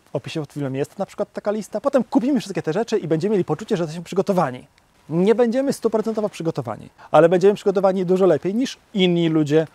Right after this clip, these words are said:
dookoła nas. Będziemy też znacznie, znacznie lepiej przygotowani niż człowiek, który tylko będzie sobie ten zestaw składał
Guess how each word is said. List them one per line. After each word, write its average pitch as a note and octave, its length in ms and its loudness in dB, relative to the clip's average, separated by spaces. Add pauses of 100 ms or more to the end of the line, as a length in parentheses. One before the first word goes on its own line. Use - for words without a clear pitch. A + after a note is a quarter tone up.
(180)
dookoła D3 480 -2
nas. - 360 -10 (440)
Będziemy G3+ 400 4
też D#3+ 260 -2
znacznie, E3+ 920 -4
znacznie F3 680 -4
lepiej F3+ 220 -2
przygotowani E3 760 -4
niż D#3 260 -4
człowiek, A#3 400 -2
który E3+ 280 -2
tylko F#3 520 0 (280)
będzie F3 300 4
sobie D#3 280 -2
ten C#3+ 220 -6 (240)
zestaw E3 560 -2 (180)
składał F3 560 2